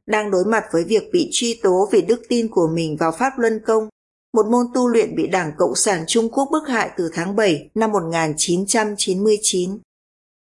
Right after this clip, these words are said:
Ngày mười ba tháng một năm hai nghìn không trăm hai mươi sáu, ông Kiều Thành Lâm, một công nhân nhà máy phân bón, bị bắt tại nhà riêng. Năm cảnh sát từ đồn công an số một Song Sơn đã lục soát nhà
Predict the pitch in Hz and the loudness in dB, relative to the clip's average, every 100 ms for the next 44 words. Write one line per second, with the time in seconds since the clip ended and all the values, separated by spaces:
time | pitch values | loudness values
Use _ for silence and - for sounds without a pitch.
0 | _ - 220 214 214 202 240 240 208 220 | _ 0 2 4 4 4 2 0 -2 2
1 | 240 226 214 220 220 214 208 160 196 226 | 2 2 0 0 -2 0 0 0 0 0
2 | - 226 214 214 214 214 208 196 170 190 | 0 0 0 -2 2 4 4 2 0 -2
3 | 240 _ _ _ - 240 233 226 262 - | -6 _ _ _ -2 0 0 2 2 2
4 | 185 175 208 226 220 - _ _ 226 226 | -2 2 2 2 -2 -10 _ _ 0 0
5 | 254 240 240 247 220 185 165 165 180 226 | 2 0 2 0 2 0 0 -2 0 0
6 | 214 196 175 202 247 _ _ - 202 196 | 2 2 0 -2 -6 _ _ 0 0 2
7 | 269 - 220 175 170 165 - 214 214 214 | 0 0 -2 0 -2 -2 2 2 0 -4
8 | _ _ _ _ _ _ _ 208 226 214 | _ _ _ _ _ _ _ -2 -2 -2
9 | 214 160 - 269 285 214 185 175 156 233 | -6 -6 -2 -2 2 2 4 0 2 0
10 | 233 233 220 190 185 233 202 - 226 220 | 2 -2 -2 0 2 2 0 0 0 0
11 | 208 226 214 208 202 170 220 240 - 269 | 0 2 2 0 0 0 0 -2 -2 -2
12 | 294 294 185 160 151 | -2 -2 0 0 -4